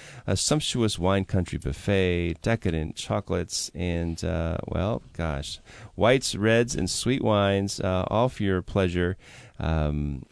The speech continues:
that's at the Seattle Waterfront Marriott on September fourteenth. That's a Sunday. We, uh, we're working to get the Seahawk game on there. <laughs>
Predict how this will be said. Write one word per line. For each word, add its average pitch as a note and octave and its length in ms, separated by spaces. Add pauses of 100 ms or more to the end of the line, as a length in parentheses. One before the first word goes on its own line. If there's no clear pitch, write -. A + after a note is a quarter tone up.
(180)
that's A#2 260
at A#2 120
the - 80
Seattle D3+ 400
Waterfront G2+ 500
Marriott F#2+ 460
on - 80
September E2 440
fourteenth. B2+ 640
That's F2 200
a D#2+ 60
Sunday. A2 560
We, F#2+ 480
uh, F#2 160
we're F#2+ 120
working C3 280
to G#2+ 60
get F#2+ 140
the D#2+ 80
Seahawk F#2+ 440
game D2 260
on C#2+ 180
there. D#2+ 300
<laughs> - 60